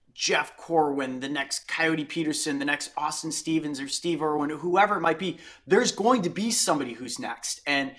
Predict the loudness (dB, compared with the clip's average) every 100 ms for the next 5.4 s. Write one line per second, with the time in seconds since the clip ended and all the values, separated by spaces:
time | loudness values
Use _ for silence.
0 | -18 -8 2 2 4 4 4 4 2 2
1 | 0 6 8 8 4 4 4 2 -2 -2
2 | -2 -2 -4 -8 -4 0 0 2 2 2
3 | 2 0 2 2 2 0 -2 -2 -2 -2
4 | -2 -2 -2 -4 -6 -8 -8 -6 -4 -4
5 | -8 -8 -8